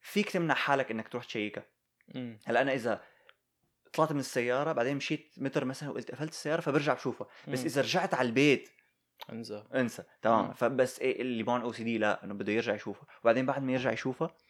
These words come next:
Speaker 1: يطلع أنا مقفولة، رح يرجع يفتل ظهره، يرجع يطلع هيك قفلتها، بعدين رح يرد يرجع.
Speaker 2: مم.
Speaker 1: وبعدين يروح ويرجع كذا مرة.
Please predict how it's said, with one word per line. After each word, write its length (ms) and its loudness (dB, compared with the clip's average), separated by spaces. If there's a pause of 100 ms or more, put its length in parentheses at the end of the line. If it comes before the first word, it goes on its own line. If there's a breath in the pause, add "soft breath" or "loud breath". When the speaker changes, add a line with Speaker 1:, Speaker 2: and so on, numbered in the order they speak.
(180 soft breath)
Speaker 1:
يطلع 280 6
أنا 120 4
مقفولة، 360 4
رح 140 0
يرجع 180 -2
يفتل 260 -6
ظهره، 240 -4
يرجع 140 -4
يطلع 220 -4
هيك 140 -4
قفلتها، 320 -2
بعدين 180 6
رح 120 0
يرد 200 6
يرجع. 380 4
Speaker 2:
مم. 200 -6
Speaker 1:
وبعدين 260 6
يروح 280 4
ويرجع 300 6
كذا 240 0
مرة. 220 -4